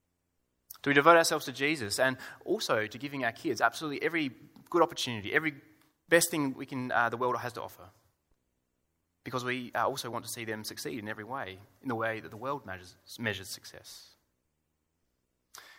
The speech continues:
Now, there's, there's far more ways we could kind of, uh, explore how our hearts are led astray. Of course, our hearts are pulled towards other things,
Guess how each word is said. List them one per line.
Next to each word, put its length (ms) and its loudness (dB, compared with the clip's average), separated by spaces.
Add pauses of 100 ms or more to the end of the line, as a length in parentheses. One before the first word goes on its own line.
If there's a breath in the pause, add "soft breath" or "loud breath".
(400 loud breath)
Now, 120 8
there's, 200 2
there's 160 -8
far 160 12
more 160 8
ways 240 8
we 60 -4
could 100 -12
kind 140 2
of, 160 -4
uh, 140 -6
explore 420 2
how 160 4
our 240 6
hearts 420 8
are 40 -4
led 160 -4
astray. 320 4
Of 120 6
course, 540 -4
our 80 4
hearts 280 4
are 60 -12
pulled 260 -10
towards 260 -6
other 180 -4
things, 680 -14